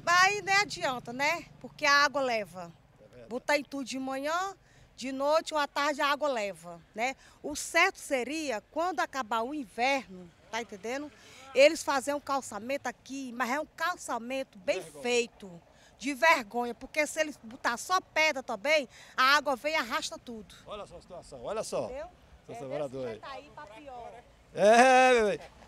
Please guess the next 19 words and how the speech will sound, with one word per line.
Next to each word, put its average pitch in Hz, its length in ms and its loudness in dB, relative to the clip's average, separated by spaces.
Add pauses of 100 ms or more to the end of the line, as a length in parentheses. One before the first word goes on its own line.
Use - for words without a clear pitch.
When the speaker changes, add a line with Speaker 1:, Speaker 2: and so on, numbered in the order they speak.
(160)
Speaker 2:
Tá 190 160 6
certo. 175 480 4
Esse 202 140 -2
aqui 254 140 0
é 277 40 8
um, 269 260 4
é 220 60 -8
um 220 80 0
veículo 226 400 2
que - 80 -2
sempre 269 320 4
costuma 233 400 -4
passar 208 300 2
por 190 160 -2
aqui. 226 500 -4
É 175 140 4
um 170 500 -2
veículo 175 640 0
Uber 233 300 4